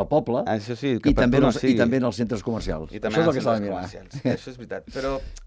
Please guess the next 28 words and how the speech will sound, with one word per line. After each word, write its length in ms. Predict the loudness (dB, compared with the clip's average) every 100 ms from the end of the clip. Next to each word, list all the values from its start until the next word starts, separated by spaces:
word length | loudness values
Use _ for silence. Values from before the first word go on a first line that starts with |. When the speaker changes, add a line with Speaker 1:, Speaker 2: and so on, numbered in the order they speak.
| -20 -14
Speaker 2:
eh, 160 | -4 -2
reitero 400 | -2 0 2 2
que 120 | 0
si 100 | -4
el 60 | -6
consumidor 580 | -4 -4 -4 -2 0 0
ens 140 | 0
vol, 160 | 2 2
ens 160 | 2 -2
tindrà, 240 | 0 2 2
i 40 |
si 120 | 0
no, 80 | -2
no 80 | 0
ens 100 | -2
tindrà. 300 | -2 0 0
Però 160 | 0 -2
això 80 |
ens 80 | -2 0
Speaker 1:
Això 20 | 0
Speaker 2:
passa 100 | 0
amb 80 |
Speaker 1:
sí. 60 | -2
Speaker 2:
tots 100 | -2
els 80 | -2
comerços. 460 | -2 -2 -4 -10 -10
Speaker 1:
Això 180 | -12
sí. 200 | -10 -10